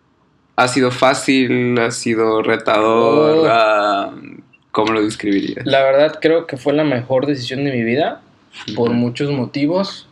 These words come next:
Speaker 2: Obviamente lo, el hecho de vivir en otro país, en otra cultura,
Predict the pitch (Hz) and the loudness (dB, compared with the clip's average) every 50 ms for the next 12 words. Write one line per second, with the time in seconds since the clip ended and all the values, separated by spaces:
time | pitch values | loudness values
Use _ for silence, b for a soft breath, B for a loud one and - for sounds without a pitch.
0 | _ _ - - 123 127 135 135 139 135 127 123 143 135 131 127 123 117 120 123 | _ _ -12 -8 -6 -6 -4 -4 -6 -6 -6 -4 -4 -4 -2 -2 -2 -2 -2 -4
1 | 117 113 110 - - 143 139 127 120 113 113 120 123 123 131 127 123 135 131 - | -4 -4 -4 -4 -4 -2 -2 -2 -2 -2 -2 -2 -2 -2 -4 -4 -6 -6 -6 -4
2 | 110 107 113 127 135 139 143 139 - 127 120 120 117 - 123 123 - - 110 107 | -2 -2 0 0 0 -2 -2 -4 -4 -4 -4 -4 -4 -6 -8 -8 -8 -8 -10 -8
3 | 101 - 123 131 147 156 160 - - | -6 -6 -4 -2 -2 -2 -4 -6 -10